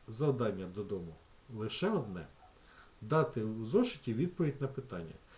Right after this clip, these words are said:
що з почутого на уроці ви вже знали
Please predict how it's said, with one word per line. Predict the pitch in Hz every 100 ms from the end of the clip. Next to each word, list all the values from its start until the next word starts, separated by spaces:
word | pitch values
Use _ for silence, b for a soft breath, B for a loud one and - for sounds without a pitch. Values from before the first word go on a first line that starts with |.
| B B
що | - - 277
з | -
почутого | - 165 - - - 175 131
на | 117 123
уроці | 123 117 - 113
ви | 156
вже | 185 151 190
знали | - 135 104 90 120